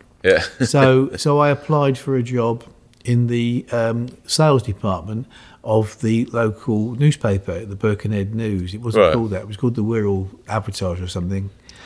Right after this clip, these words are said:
Speaker 1: Yeah.
Speaker 2: Anyway, that was an interesting experience, that,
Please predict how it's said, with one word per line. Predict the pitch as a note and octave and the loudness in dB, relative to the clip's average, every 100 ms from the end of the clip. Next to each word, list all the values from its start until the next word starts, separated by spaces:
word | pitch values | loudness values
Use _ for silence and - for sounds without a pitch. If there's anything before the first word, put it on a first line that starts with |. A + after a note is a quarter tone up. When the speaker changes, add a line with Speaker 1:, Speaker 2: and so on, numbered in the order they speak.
| - - | -12 0
Speaker 1:
Yeah. | E2 D#2 | 2 4
Speaker 2:
Anyway, | C3 C#3 G2+ F2+ - - | 6 6 6 2 -4 -8
that | E3+ | -2
was | D#3+ | 4
an | F3 | 6
interesting | F#3 E3+ - C#3+ | 4 2 0 0
experience, | C3+ - D#3 D#3 B2+ G#2 - | 0 -2 0 2 2 0 -2
that, | E2+ D#2+ | -6 -10